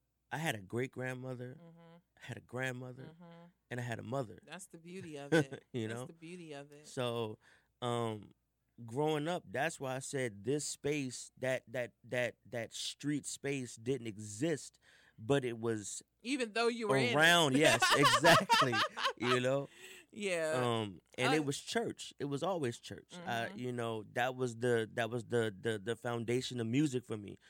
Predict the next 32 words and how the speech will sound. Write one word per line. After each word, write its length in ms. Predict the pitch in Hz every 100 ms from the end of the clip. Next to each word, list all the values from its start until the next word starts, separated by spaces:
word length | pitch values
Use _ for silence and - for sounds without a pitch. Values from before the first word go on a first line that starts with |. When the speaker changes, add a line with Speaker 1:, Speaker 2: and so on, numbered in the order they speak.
| - - -
Speaker 1:
Um, 420 | 107 107 101 95 - -
you 100 | 120
know, 140 | 117 107
I 140 | 113
grew 340 | 110 110 120
up 220 | 117 117 - _ _ 113
in 140 | 113
the 40 | 110
United 320 | 110 113 113
House 260 | 117 113
of 80 | 113
Prayer 200 | - 110
for 140 | 110 110
All 60 | 110
People. 440 | 113 113 123 139 _ - _ -
Um, 180 | 110 110
if 120 | 107
you're 120 | 117
in 120 | 120 107
D 180 | 120
C, 180 | 120 139
you 160 | 117 110
know, 480 | 110 110 110 107 -
you 220 | 110 117 -
pretty 300 | - 139 123
much 320 | 117 113 110 113
know 580 | 113 117 117 110 101 - _ -
about 420 | 107 104 107 113
it, 200 | 120 131 - 175
you 80 | 110
Speaker 2:
Mm-hmm. 60 | 107
Speaker 1:
know? 240 | 101 117